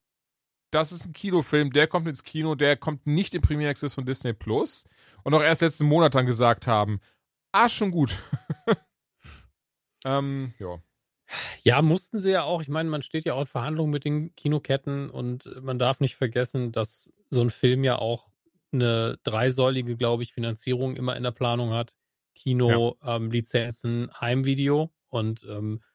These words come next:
Speaker 2: wenn man dann eine dieser <laughs> Säulen einfach nicht benutzt und man sieht ja gerade, wir haben's ja vorher gesagt, über zweihundert Millionen eingespielt,
Speaker 1: Mhm.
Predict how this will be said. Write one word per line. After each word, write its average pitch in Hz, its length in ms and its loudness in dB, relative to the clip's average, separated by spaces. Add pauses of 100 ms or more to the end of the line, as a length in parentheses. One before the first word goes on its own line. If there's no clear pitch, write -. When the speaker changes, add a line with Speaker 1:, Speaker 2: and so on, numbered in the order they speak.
(240)
Speaker 2:
wenn 110 100 2
man 117 160 2
dann 117 260 0
eine 123 260 0
dieser 131 260 0
<laughs> - 0 -
Säulen 135 360 2
einfach 123 280 -4
nicht 113 320 -4
benutzt 143 460 -2
und 101 320 -14
man 101 160 -6
sieht 135 160 -4
ja 135 120 4
gerade, 98 440 -6
wir 107 60 -4
haben's 107 160 -10
ja 107 60 -12
vorher 110 160 -2
gesagt, 113 320 -4
über 113 180 -4
zweihundert 110 420 -4
Millionen 110 340 -4
eingespielt, 120 600 -4 (260)
Speaker 1:
Mhm. 127 360 -4